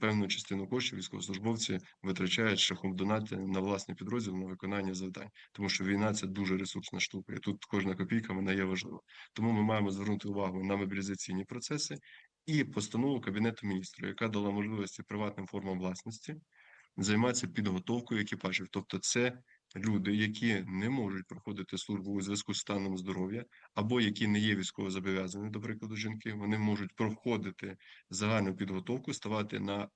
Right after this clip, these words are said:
е, охорону конкретних об'єктів і виконувати завдання в загальному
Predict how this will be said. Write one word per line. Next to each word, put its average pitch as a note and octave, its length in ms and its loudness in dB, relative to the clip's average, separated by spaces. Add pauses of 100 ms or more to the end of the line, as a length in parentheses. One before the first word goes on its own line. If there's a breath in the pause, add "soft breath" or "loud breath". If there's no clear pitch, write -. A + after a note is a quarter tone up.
(120)
е, F#2+ 160 -4 (420)
охорону G#2 500 2
конкретних G#2 640 0
об'єктів F#2+ 680 0 (280 loud breath)
і A#2+ 100 0
виконувати G#2+ 560 0
завдання G#2+ 440 0
в F#2+ 60 -4
загальному G#2 540 -2